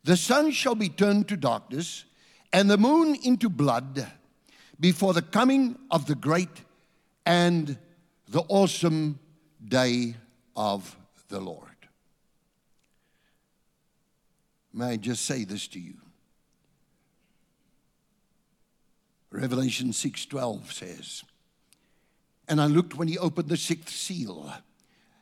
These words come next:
and behold, there was a great earthquake, and the sun became black as a sackcloth of hair, and the moon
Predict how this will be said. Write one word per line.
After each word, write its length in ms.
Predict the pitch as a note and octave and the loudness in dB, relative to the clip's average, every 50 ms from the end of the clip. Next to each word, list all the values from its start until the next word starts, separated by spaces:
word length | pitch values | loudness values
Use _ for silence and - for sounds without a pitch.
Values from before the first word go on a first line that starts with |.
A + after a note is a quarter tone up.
| _ _ | _ _
and 140 | - C#3 C#3+ | 0 0 2
behold, 360 | C3+ D3 E3 G3 F3+ F3+ F3 | 4 4 4 4 2 2 2
there 80 | F#3 F3+ | 2 0
was 160 | D#3+ C#3+ E3 | 0 0 -2
a 40 | F3 | -2
great 320 | - - E3 F3+ F3 - - | -2 0 -2 -2 -2 -4 -4
earthquake, 480 | - F#3+ - - - - C3 A#2 A2+ - | -2 -2 -2 -2 -6 -12 -10 -10 -10 -10
and 100 | B2+ B2+ | -8 -6
the 80 | C3 | -6
sun 300 | - - - F3+ F3+ F#3+ | -4 -2 -2 -4 -2 -2
became 380 | E3+ E3 D#3+ - F3 F3+ F3 D#3+ | -4 -4 -2 -2 -2 -2 -2 -4
black 420 | C3 G2+ - C#3+ F#3+ F3+ - - | -4 -4 -2 -2 -2 -2 -4 -6
as 140 | D#3+ D3+ - | -8 -8 -6
a 80 | F3 E3 | -6 -6
sackcloth 640 | - - - - G3 F#3+ - - E3+ D#3+ D#3+ D#3+ D#3+ | -6 -6 -4 -4 -6 -6 -6 -6 -4 -4 -4 -4 -6
of 120 | C#3+ A#2+ | -8 -8
hair, 520 | G2+ - - C3+ D#3 C3+ G#2 G2 F2+ D#2 - - - - - - - _ - | -8 -8 -4 -4 -4 -4 -4 -8 -10 -14 -18 -20 -20 -20 -20 -20 -14 _ -2
and 160 | D#3 D#3+ D#3 | 0 0 2
the 80 | D#3 D3 | 2 0
moon 680 | C#3+ C#3+ D#3 F#3 F#3 F3+ F3 E3+ E3 D#3+ D#3 C3 - | 2 2 4 4 4 4 4 4 2 2 0 -2 -4